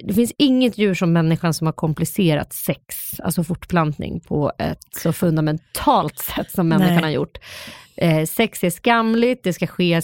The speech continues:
Speaker 1: liksom i slutna rum, ingen får se när vi har sex.
Speaker 2: Mm.
Speaker 1: Och
Speaker 2: Männen
Speaker 1: sen
Speaker 2: ska
Speaker 1: ska
Speaker 2: bestämma
Speaker 1: allt
Speaker 2: hur sexet ska vara.
Speaker 1: Ja,
Speaker 2: Vi ska
Speaker 1: och
Speaker 2: skämmas om vi njuter av sexet.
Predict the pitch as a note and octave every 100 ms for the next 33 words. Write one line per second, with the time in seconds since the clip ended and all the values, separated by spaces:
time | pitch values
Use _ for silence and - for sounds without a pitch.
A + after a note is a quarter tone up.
0 | - E3 E3 E3 E3 D#3 D#3 D#3 D#3 E3
1 | - G3+ E3+ - F#3 F3+ A#3+ B3+ B3 A#3+
2 | G3+ D#3+ D3+ - - E3+ D#3+ D#3 G#3+ A#3
3 | A#3+ - - A#3 - - - - F3+ D#3+
4 | D#3+ - - - F#3+ G3 G3 G3+ - G3
5 | G3 - F#3+ F#3+ F3+ F#3+ - F3 - F3+
6 | D#3+ E3 E3+ G#3 A3 A#3 A#3+ F#3+ G3+ A3
7 | - A3+ F#3+ F#3 F#3+ F#3 F#3 F3 E3 -
8 | E3+ D#3+ F#3 - - G3